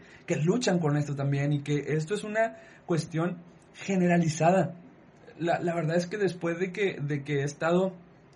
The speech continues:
leyendo sobre esto y, y cada vez un poco más metiéndome en, en estos asuntos, me he dado cuenta de que la mayoría de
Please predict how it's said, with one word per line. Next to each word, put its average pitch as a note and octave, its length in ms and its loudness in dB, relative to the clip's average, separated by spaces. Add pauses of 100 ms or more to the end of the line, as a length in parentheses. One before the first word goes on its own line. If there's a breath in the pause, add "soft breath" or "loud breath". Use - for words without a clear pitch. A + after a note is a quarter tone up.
(1040 loud breath)
leyendo F3 400 4
sobre F#3+ 300 2
esto F3 260 0
y, D#3+ 280 0
y D#3 80 0
cada E3 240 2
vez F3+ 160 0
un F3+ 80 -2
poco F3 180 -4
más F3 260 0
metiéndome E3+ 680 -2
en, D3 180 -2
en D3 120 -2
estos D3+ 220 -2
asuntos, F3 360 -2
me D#3+ 100 -2
he D#3 40 0
dado F3 200 0
cuenta F3+ 280 -2
de F3 100 -2
que F3 80 -6
la D#3+ 140 -2
mayoría D#3 580 2
de G3 260 -4